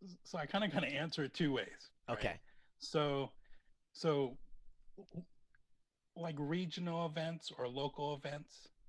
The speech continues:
Speaker 1: or at
Speaker 2: Uh-huh.
Speaker 1: least on the West Coast for sure, um, I D B L is the most popular format.
Speaker 2: Right.
Speaker 1: Um, followed by base boxing, right? But
Speaker 2: Mm-hmm.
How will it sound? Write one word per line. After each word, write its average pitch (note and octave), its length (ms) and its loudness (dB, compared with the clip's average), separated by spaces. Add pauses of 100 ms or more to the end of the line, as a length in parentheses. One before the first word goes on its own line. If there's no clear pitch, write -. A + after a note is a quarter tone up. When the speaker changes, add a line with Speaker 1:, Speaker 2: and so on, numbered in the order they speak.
(460)
Speaker 1:
or C3+ 80 0
at B2+ 140 4
Speaker 2:
Uh-huh. A#2+ 140 4
Speaker 1:
least D#3+ 200 -2
on C3+ 160 -2
the A#2 80 0
West A#2+ 360 0
Coast C3 520 -4 (280)
for A2+ 140 -4
sure, A#2 480 -4 (540)
um, G#2+ 500 0 (380)
I C3+ 160 2
D B2+ 160 -6
B A#2+ 200 -4
L A2+ 200 0
is A2 120 -8
the - 60 -10
most G2+ 260 -10
popular F#2 600 -6 (240)
format. - 340 -10 (460)
Speaker 2:
Right. A2 460 2
Speaker 1:
Um, G2 540 -10 (480)
followed A2 440 0
by G2+ 720 -2 (680)
base G#2+ 240 -4
boxing, - 460 -10 (560)
right? G2+ 280 -6 (640)
But A2+ 240 2
Speaker 2:
Mm-hmm. G2+ 140 -10